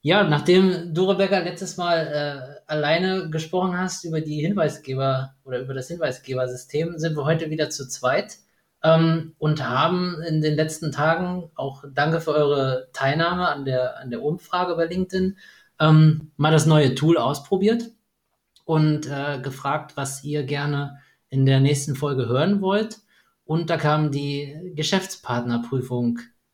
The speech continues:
äh, bei raus, beziehungsweise hat gewonnen. Und dann wollen wir uns dem Thema heute gern widmen. Ähm, in so im Vorfeld haben wir uns überlegt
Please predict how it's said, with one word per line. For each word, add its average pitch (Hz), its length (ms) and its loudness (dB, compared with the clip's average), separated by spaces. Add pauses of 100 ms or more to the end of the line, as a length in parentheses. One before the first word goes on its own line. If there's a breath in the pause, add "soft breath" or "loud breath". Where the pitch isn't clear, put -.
(300)
äh, 120 300 4
bei 131 320 2
raus, 131 420 2
beziehungsweise 139 560 -2
hat 135 160 -6
gewonnen. 151 420 -2
Und 190 140 -2
dann 160 180 -4
wollen 165 160 -2
wir 160 60 -4
uns 160 240 -6
dem 147 240 -6
Thema 156 320 -2
heute 135 480 -6 (340)
gern 131 240 0
widmen. 226 640 0 (400 loud breath)
Ähm, 160 460 2 (340)
in 170 120 2
so 175 140 4
im 156 140 4
Vorfeld 185 500 2
haben 180 80 0
wir 180 100 -4
uns 160 140 -8
überlegt 151 480 -8